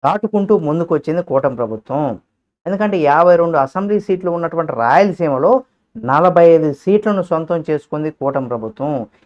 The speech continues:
కేవలం ఏడు స్థానాలకు మాత్రమే వైఎస్ఆర్ కాంగ్రెస్ పార్టీ పరిమితం చేసింది.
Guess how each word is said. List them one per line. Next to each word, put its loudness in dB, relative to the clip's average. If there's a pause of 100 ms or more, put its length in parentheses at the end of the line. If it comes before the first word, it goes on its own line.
(140)
కేవలం 4
ఏడు 2
స్థానాలకు -2
మాత్రమే -6
వైఎస్ఆర్ -4
కాంగ్రెస్ -6 (100)
పార్టీ 0 (340)
పరిమితం 0
చేసింది. -2